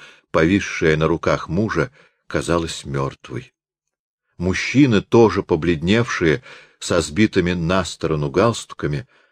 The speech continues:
выглядели так, словно они только что вырвались из драки.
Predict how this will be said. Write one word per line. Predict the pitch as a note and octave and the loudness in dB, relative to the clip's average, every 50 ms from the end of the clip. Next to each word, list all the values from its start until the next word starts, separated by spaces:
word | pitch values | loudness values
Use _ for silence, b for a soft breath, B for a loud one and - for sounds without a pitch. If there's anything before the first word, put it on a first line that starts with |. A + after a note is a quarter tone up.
| _ _ _ | _ _ _
выглядели | - D2+ F#2+ A2 F2+ F2 E2+ E2 C#2+ D#2 C#2+ D2 | -2 2 2 4 4 4 2 2 2 0 -4 -4
так, | C#2+ _ - - A#2 A#2+ A#2+ - | -4 _ -2 -2 -2 0 -2 -6
словно | - - E2 E2 D#2 C#2 D#2 D#2 D2 | -8 -2 0 0 0 0 -2 -2 -2
они | D2+ E2+ F#2+ F#2+ | -2 -2 -4 -6
только | - _ - A#2 B2 A#2+ - A2 | -4 _ 4 4 4 4 2 -4
что | - - - - F#2 | -10 -6 -2 -2 -2
вырвались | D2+ D2 F#2 G2 F#2 F2 F2+ F2 E2+ - - | 2 4 2 2 2 2 -2 -2 -4 -6 -6
из | F2 E2 D2 D2 | -8 -8 -8 -6
драки. | C#2 C2+ A2+ D#3 - B1+ - - - - _ | -4 -2 0 0 0 -2 -4 -12 -18 -20 _